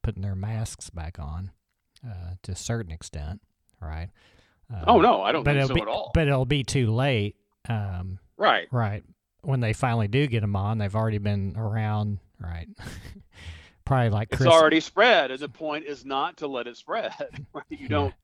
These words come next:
Speaker 2: it's just like with climate change. The, the only way to prove doubters wrong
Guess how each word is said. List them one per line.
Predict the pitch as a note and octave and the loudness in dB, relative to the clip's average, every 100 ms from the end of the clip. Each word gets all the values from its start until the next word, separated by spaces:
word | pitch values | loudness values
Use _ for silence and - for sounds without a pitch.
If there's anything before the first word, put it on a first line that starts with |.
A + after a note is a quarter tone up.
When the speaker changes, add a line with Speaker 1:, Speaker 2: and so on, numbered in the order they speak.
| _ - | _ -20
Speaker 2:
it's | - C#3 | -14 -4
just | F#3 F#3+ | -2 2
like | E3 | 2
with | C#3 C3+ | 2 -6
climate | - F3+ E3+ C#3 | 2 2 2 -4
change. | - C3+ A2 F2+ F2+ - _ _ | -4 -4 -4 -6 -14 -20 _ _
The, | C3 C3+ | -6 -6
the | B2+ C3 | -2 0
only | D3+ E3+ D3+ | 2 2 -2
way | C#3 D3+ D3 | 2 4 2
to | B2+ G#2 F#2+ - _ _ - - - | 0 -4 -8 -14 _ _ -20 -20 -18
prove | - F3 D#3+ C3 | -4 -2 -2 -2
doubters | C#3 C#3 D3 B2+ A2+ A2 | 2 4 4 -2 -8 -12
wrong | A#2 D3 E3 B2+ G#2 F#2+ G#2 | -4 0 2 0 -2 -8 -14